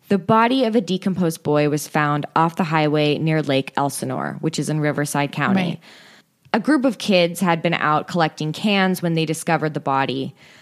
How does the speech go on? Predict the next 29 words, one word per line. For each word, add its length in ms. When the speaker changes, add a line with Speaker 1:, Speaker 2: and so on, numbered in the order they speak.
Speaker 1:
Ronald 400
had 160
been 140
kept 260
alive 300
for 140
two 360
days, 440
which 160
was 120
unusual 640
for 160
Patrick, 720
but 140
police 280
had 120
no 140
suspect 720
at 100
the 80
time. 380
April 280
thirteenth, 560
nineteen 380
seventy-five, 920
Patrick 480
picked 300
up 220
twenty-one-year-old 920